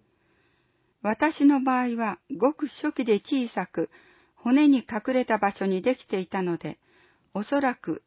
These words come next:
シーティー検診でなければ発見できなかっただろうと、医師から言われました。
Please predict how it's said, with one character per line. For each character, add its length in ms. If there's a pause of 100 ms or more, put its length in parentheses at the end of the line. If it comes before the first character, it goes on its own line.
(160)
シ 140
ー 80
テ 80
ィ 80
ー 80
検 260
診 180
で 140
な 160
け 140
れ 100
ば 260
発 280 (100)
見 220
で 160
き 100
な 140
か 120
っ 120
た 120
だ 140
ろ 200
う 40
と、 240 (480)
医 140
師 160
か 120
ら 120
言 160
わ 100
れ 100
ま 160
し 160
た。 200